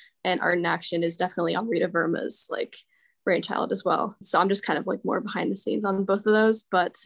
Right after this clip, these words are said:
I very much fully support what they're doing and have been involved. And I guess as far as communities that I belong to,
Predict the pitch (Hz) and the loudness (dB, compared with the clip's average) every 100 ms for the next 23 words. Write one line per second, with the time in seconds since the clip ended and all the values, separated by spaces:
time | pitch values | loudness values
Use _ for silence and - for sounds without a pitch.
0 | - 190 185 190 185 175 170 - - _ | -2 -2 4 4 4 2 -2 -6 -8 _
1 | - _ _ _ 233 214 208 202 202 196 | -20 _ _ _ 6 6 6 2 2 4
2 | 185 185 185 180 185 175 170 170 175 180 | 2 2 0 0 0 -2 -4 -4 -4 -2
3 | 165 - - - 185 180 175 170 175 170 | -2 -4 -10 -4 -4 -2 0 0 0 -2
4 | 185 190 - _ _ _ _ _ _ _ | -2 -6 -14 _ _ _ _ _ _ _
5 | - - - _ 202 196 190 214 240 247 | -20 -20 -20 _ 0 2 2 4 4 2
6 | 254 214 196 196 - 247 214 214 208 185 | 2 4 6 4 2 4 6 6 4 -4
7 | - 175 190 214 226 240 240 269 262 262 | -2 2 4 4 4 2 0 0 2 2